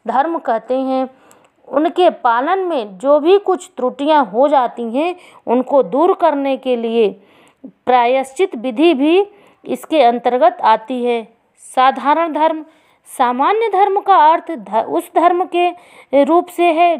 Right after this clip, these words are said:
जो सभी के द्वारा अनुसरणीय है। व्यक्ति चाहे किसी भी वर्ण,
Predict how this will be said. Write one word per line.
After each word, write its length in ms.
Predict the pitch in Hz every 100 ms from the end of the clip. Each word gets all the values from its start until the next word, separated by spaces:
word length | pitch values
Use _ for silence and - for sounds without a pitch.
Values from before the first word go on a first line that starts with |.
| 190
जो 220 | 311 359
सभी 420 | 359 202 185 277
के 220 | 277 339
द्वारा 360 | 262 320 311 302
अनुसरणीय 1000 | - 214 247 277 262 247 214 214 233 233
है। 440 | 202 190 180 _ _ _ _ _ _ _
व्यक्ति 460 | 185 226 247 247 339
चाहे 400 | 311 330 302 302
किसी 380 | 294 214 - 277
भी 140 | 285
वर्ण, 360 | 269 269 262